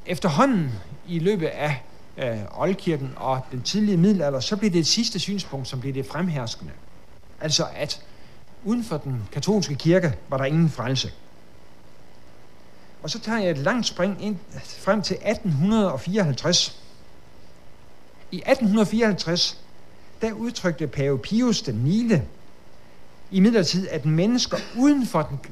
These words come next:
romersk-katolske kirke som på grund af uomgængelig uvidenhed og uden kendskab til den sande religion,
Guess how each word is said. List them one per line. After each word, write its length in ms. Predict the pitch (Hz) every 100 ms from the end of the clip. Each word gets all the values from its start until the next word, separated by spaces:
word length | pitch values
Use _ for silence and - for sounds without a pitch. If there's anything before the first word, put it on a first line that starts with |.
| -
romersk-katolske 920 | 175 220 151 - 151 - 202 156 -
kirke 460 | 127 - 175 196 113 - - - - - -
som 200 | - 185
på 140 | 170 143
grund 300 | - 254 226
af 160 | 156 175 -
uomgængelig 800 | 233 254 170 165 220 190 143
uvidenhed 600 | 139 131 262 226 139 143 95 - - -
og 240 | 131 -
uden 340 | 202 233 254 220
kendskab 600 | - 220 214 - 151 139
til 180 | - 139
den 100 | 131
sande 340 | - 170 214
religion, 460 | 160 139 175 190